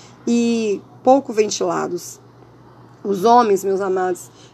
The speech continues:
eles se habituaram a ver por suas janelas, é, engradadas asfalto, casas, chaminés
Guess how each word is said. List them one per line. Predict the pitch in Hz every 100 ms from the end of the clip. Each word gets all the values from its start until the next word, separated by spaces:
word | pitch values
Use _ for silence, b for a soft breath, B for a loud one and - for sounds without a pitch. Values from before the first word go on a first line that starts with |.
| -
eles | 208 226
se | 262
habituaram | 240 247 320 285 233 254 220 175 190
a | 202 202
ver | 180 196 247 262 - b b _
por | - 226
suas | - 269 254
janelas, | 240 226 220 226 269 262 208 - -
é, | 202 196 196
engradadas | 208 208 202 185 196 226 208 175 165 - B B -
asfalto, | 170 175 - - 202 214 208 208 202 196
casas, | - 185 196 196 190 180 -
chaminés | 185 185 175 175 185 196 -